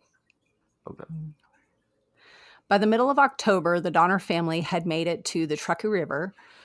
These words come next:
Speaker 2: which would lead them into the Sierra Nevada mountains. They had lost several cattle and oxen in attacks from native tribes. A few days later, the men who were sent ahead to Sutter's Fort for supplies after they crossed the desert had returned.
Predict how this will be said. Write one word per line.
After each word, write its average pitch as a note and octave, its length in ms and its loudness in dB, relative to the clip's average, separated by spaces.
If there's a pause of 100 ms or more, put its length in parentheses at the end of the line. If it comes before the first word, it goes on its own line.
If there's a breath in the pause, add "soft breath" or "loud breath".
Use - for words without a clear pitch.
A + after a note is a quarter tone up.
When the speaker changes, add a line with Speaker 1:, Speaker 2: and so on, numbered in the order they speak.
(520 soft breath)
Speaker 2:
which F3 320 -2
would F3+ 160 0
lead F#3+ 260 0
them F3 260 2
into E3+ 240 -4
the E3 140 -4
Sierra D3+ 460 -2
Nevada D3+ 360 -2
mountains. - 640 -6 (200)
They F#3 100 0
had E3+ 140 0
lost D#3+ 320 2
several G#3+ 260 0
cattle F3+ 420 2
and F3+ 140 0
oxen D3+ 420 -4
in D3+ 240 -2
attacks - 480 -2
from D3+ 320 -4
native D3+ 320 -4
tribes. - 600 -6 (480)
A E3 40 -8
few F#3 200 -4
days G#3+ 260 0
later, D#3+ 420 0 (480 soft breath)
the F3+ 80 -2
men F3 260 2
who A3+ 140 0
were A3+ 140 2
sent F3 300 -2
ahead E3 320 -6
to D#3+ 80 -8
Sutter's D3+ 400 -4
Fort - 340 -2
for E3 140 -8
supplies E3+ 720 2 (340 soft breath)
after E3+ 280 0
they D#3 120 -2
crossed D3 360 -2
the D#3+ 60 -10
desert D#3+ 500 -2
had - 320 -12
returned. - 600 -8